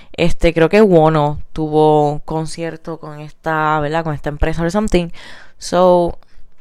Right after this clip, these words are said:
yeah. So, eso es lo que tenemos hasta el momento de King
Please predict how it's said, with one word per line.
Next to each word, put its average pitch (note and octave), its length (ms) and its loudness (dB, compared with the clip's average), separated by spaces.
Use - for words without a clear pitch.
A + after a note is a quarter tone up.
yeah. C#3+ 400 -6
So, A#3 200 6
eso A#3 120 6
es A#3+ 40 6
lo A#3+ 60 6
que C4 80 4
tenemos C#4+ 300 2
hasta C#4 240 2
el C#4 60 2
momento F#3+ 480 4
de G3 140 6
King G3 260 -4